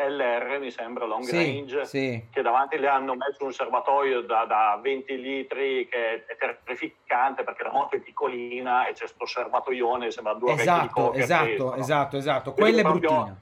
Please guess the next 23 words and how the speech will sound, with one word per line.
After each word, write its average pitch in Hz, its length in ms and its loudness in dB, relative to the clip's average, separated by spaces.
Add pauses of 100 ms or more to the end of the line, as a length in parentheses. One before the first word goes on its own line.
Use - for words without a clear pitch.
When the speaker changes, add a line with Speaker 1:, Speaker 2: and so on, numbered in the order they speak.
Speaker 1:
io 156 100 -2
dico 165 200 0
proprio 147 440 0
i 165 100 -6
kit 175 320 -6
aftermarket 143 1080 0
che 131 80 -6
ne 123 100 -6
fanno 127 320 0
tanti, 139 580 -2
sia - 140 -6
per - 100 -10
lo 117 80 -6
Squarna 123 220 -6
settecentouno 127 600 -6
che - 100 -4
per 113 140 -4
il 113 40 -6
K 117 140 -6
T 131 260 -2
M 127 80 -2
sei 117 220 -4
novanta. 131 680 2